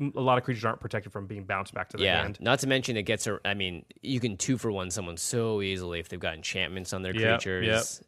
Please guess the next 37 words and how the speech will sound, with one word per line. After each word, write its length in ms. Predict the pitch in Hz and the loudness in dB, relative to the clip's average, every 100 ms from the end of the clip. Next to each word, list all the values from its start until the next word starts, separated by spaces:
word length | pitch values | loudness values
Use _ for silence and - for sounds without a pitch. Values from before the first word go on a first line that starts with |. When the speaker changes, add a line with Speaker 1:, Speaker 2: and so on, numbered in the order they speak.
| _ | _
Speaker 1:
yep. 80 | 82 | -6
Speaker 2:
Uh, 200 | 80 78 | -4 -6
yeah. 220 | 76 76 73 107 _ | -6 -8 -8 -12 _
All 60 | - | 8
Speaker 1:
So 120 | 180 | 8
Speaker 2:
the 80 | 139 | 8
equip 280 | 107 120 113 | 2 -2 -4
costs 480 | - 110 101 - - | 2 2 2 -4 -6
have 180 | 98 98 | -4 -4
to 60 | 110 | -4
get 100 | 87 | -6
repaid, 640 | 95 85 92 85 85 98 - _ | -6 -6 -4 -2 -4 -8 -16 _
all 80 | - | -10
that 160 | 80 - | -10 -8
stuff. 380 | - - - _ | -10 -10 -14 _
Speaker 1:
Yeah, 180 | - 127 | 2 4
exactly. 400 | 101 123 117 110 | 6 4 4 2
It's 120 | 123 | -2
just 140 | 247 240 | -2 0
gonna 140 | 277 | 0
slow 300 | 165 - 170 | 2 4 6
'em 120 | 147 120 | 6 4
down, 260 | 117 107 | 4 4
right? 180 | 104 117 | 2 2
A 40 | 151 | 4
lot 100 | 196 | 4
of 60 | 214 | 4
people 160 | 226 | 2
don't 180 | 165 147 | 4 4
like 220 | 113 127 | 4 2
these 160 | 135 120 | 0 -4
cards 280 | - 123 113 | 2 2 2
because 200 | 107 104 | -2 -2
it's 60 | |
like, 100 | 110 | -2
well, 140 | 117 147 | -2 -4
just, 180 | 156 | -4